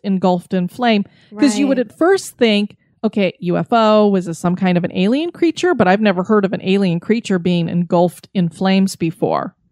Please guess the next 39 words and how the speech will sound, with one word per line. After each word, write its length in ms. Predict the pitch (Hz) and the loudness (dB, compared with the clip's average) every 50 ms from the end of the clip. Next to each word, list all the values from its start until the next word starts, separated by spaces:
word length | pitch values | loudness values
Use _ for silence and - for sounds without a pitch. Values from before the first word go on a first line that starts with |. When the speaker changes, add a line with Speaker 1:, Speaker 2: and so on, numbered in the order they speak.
| _ _ | _ _
Speaker 1:
So 300 | - - 269 254 233 233 - 185 | -6 -2 0 0 0 0 -2 -2
when 240 | 233 240 247 233 226 | -2 -2 -2 -2 -2
I 180 | 175 214 220 226 | -4 -4 -4 -4
hear 460 | 240 277 277 277 269 254 226 - - - | -2 -2 0 2 2 2 0 -2 -4 -2
the 160 | 220 220 220 | 0 0 0
description 480 | 214 196 - - 302 - - - 285 214 | 0 -4 -4 -2 -2 -4 -2 -2 -2 0
of 80 | 175 | 2
this, 180 | 175 185 180 - | 2 0 0 -2
it 100 | 202 - | -8 -8
kind 240 | - 226 233 233 233 | -6 -4 -2 0 0
of 60 | 214 | 0
makes 260 | 214 214 208 - - | 0 0 -2 -2 -2
me 120 | 220 208 | -2 -2
think, 240 | 196 - 214 202 180 | -2 -2 -4 -2 2
going 180 | 196 202 202 196 | 2 2 4 2
back 220 | 202 196 190 - | 0 0 -2 -2
to 80 | - 190 | -2 -2
the 100 | 180 180 | -2 -2
comic 400 | - - 214 220 226 214 190 - | -2 -2 0 2 2 0 0 -2
books, 340 | - 175 170 170 - - - | -2 -2 -2 -2 -6 -8 -10
you've 120 | 196 - | -6 -2
got 180 | 190 180 170 - | -2 -2 -2 -2
the 60 | 165 | -2
Human 300 | 160 190 196 185 175 175 | 0 0 2 2 2 0
Torch. 640 | - - 180 175 226 262 - - - - - - _ _ _ - | 0 0 0 0 0 -2 -6 -10 -18 -18 -18 -20 _ _ _ -2
Makes 180 | 208 202 - - | -2 -2 0 0
you 80 | 214 | 0
wonder 340 | 185 180 180 185 202 202 185 185 | 2 2 2 2 2 2 2 2
if 120 | 165 - | 0 0
that 240 | - 165 165 147 - | -2 -2 -2 0 2
was 400 | 190 185 180 180 180 180 - - | 4 4 6 6 4 2 2 2
not 400 | 185 185 180 170 170 170 - - - _ _ | 2 4 4 4 2 2 0 -4 -8 _ _
somehow 840 | - - 196 175 175 180 175 185 180 175 170 180 175 175 170 170 - - _ _ - | -6 -2 0 0 2 2 0 0 0 0 2 2 2 2 2 0 -2 -6 _ _ -2
inspired 600 | 196 190 - - - 170 160 165 190 214 247 233 | -2 -2 -2 -2 -2 -2 0 0 2 2 2 2
by 160 | 233 240 240 | 0 0 0
a 120 | 247 254 254 | 0 0 -2
story 340 | - - 269 269 269 277 277 | -2 0 0 2 2 2 2
like 240 | 269 269 277 - | 0 -2 -2 -2
this. 420 | - 302 330 339 - - - - | -2 -2 -2 -2 -4 -10 -18 -20